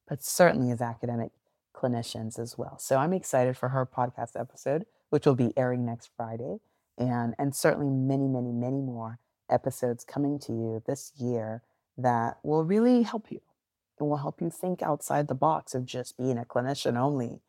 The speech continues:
and doing all the things and checking all the boxes, that help us recognize that, hey, we are people first, and our experience really does matter. The fourth thing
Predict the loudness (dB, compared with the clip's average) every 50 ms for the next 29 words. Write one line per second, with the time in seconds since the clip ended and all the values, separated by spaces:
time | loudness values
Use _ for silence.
0 | _ _ _ _ _ -2 0 2 4 4 6 6 6 6 4 4 4 2 2 0
1 | 0 0 0 0 0 0 -2 -2 -4 -6 -6 -2 -2 -2 0 0 0 0 2 2
2 | 0 0 -2 2 4 4 4 4 2 -2 -4 -2 -2 -2 -2 -2 -6 -12 _ _
3 | _ _ _ _ _ 0 2 4 4 4 4 4 2 0 0 0 0 4 4 4
4 | 4 4 4 2 0 0 0 -4 -2 -4 -4 -6 -4 -2 -2 0 0 -2 -4 -6
5 | _ 0 2 2 4 2 2 0 -4 -8 _ _ _ _ _ _ _ _ 0 2
6 | 4 4 4 2 0 -4 -6 -6 -4 -6 -8 -8 -8 -8 -8 -8 -8 -8 -12 -20
7 | -20 _ _ _ _ _ _ _ _ _ -6 -2 -2 0 -2 -2 -4 -6 -8 -10
8 | -10 -6 -2 -2 0 0 0 -2 -2 -4 -4 -6 -6 -6 -4 -4 -4 -6 -6 -6
9 | -6 -8 -8 -8 -8 -10 -10 -10 -16 -20 -20 -20 -20 _ _ _ _ _ _ _
10 | _ _ _ _ _ _ _ _ _ _ _ _ _ _ _ _ 2 2 2 4
11 | 4 6 6 4 4 _ -2 0 0 0 -2 -4 -4 -6